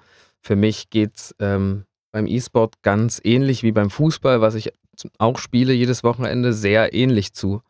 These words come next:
Also beim Fußball treffen wir uns, äh, vorm Spiel, dann gibt's ein Warm-up, dann gibt's eine Taktikbesprechung, dann geht das Spiel los, dann gibt's eine Pause und dann geht's weiter. Und, ähm, beim E-Sport,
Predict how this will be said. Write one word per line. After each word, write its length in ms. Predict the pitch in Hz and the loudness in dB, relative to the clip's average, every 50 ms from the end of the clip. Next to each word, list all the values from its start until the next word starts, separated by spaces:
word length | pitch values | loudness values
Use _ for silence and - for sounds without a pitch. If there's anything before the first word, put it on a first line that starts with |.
| _ _ _ _ _ _ | _ _ _ _ _ _
Also 240 | _ - 101 101 104 | _ -4 -2 0 0
beim 180 | 95 98 101 98 | 2 0 0 0
Fußball 460 | - - 135 127 - - 117 113 110 | 0 -2 -2 -2 0 2 2 2 2
treffen 300 | - - 127 139 156 151 | 0 0 0 0 0 0
wir 200 | 143 143 139 - | 0 0 2 2
uns, 420 | 139 147 156 160 165 165 165 - | 2 2 2 2 2 2 0 0
äh, 340 | - - 80 110 117 117 117 | -4 -6 -6 -4 -2 -2 -4
vorm 320 | 120 - - 127 120 120 120 | -4 -4 -2 -2 0 0 -2
Spiel, 520 | - - 170 165 165 160 160 156 156 156 | -4 -2 0 0 2 2 2 2 2 0
dann 180 | 135 113 107 107 | 0 0 0 0
gibt's 180 | 104 - - | -2 -4 -4
ein 120 | - 123 120 | -4 -2 0
Warm-up, 420 | 127 143 151 135 139 143 143 - _ | 0 0 0 0 -2 -2 -2 -4 _
dann 180 | - 107 104 101 | -2 -2 0 0
gibt's 200 | 113 110 - - | 0 -2 -2 -4
eine 60 | 131 | -2
Taktikbesprechung, 720 | 113 131 143 - 143 143 - 143 131 - 139 139 139 135 127 | -2 -2 -4 -4 -8 -6 -6 -6 -4 -2 0 0 0 2 0
dann 100 | 113 104 | 0 0
geht 120 | 113 117 | 0 0
das 80 | 120 117 | 0 -2
Spiel 220 | - - 143 143 | 0 -2 0 2
los, 260 | 143 143 139 - - - _ | 2 0 0 -2 -8 -10 _
dann 120 | - 110 | -6 -4
gibt's 200 | 107 101 - - | -4 -6 -4 -6
eine 80 | 104 101 | -8 -2
Pause 360 | 104 110 110 117 123 127 120 - _ _ _ _ _ _ _ _ | 0 2 2 4 2 0 -2 -4 _ _ _ _ _ _ _ _
und 160 | 113 104 101 | -2 0 2
dann 80 | 107 | 2
geht's 180 | 104 107 98 - | 2 0 -2 0
weiter. 380 | 90 90 98 - 104 98 90 - | 0 0 0 0 0 -2 -2 -4
Und, 340 | - 104 101 95 90 92 95 - | -4 -4 -2 -2 -2 -2 -2 -2
ähm, 340 | 90 92 92 92 92 92 | -2 0 0 2 0 0
beim 160 | 95 98 101 90 | 0 0 0 0
E-Sport, 500 | 104 143 - - - 156 151 143 - | 0 -2 -2 -2 -2 -2 -2 -2 -6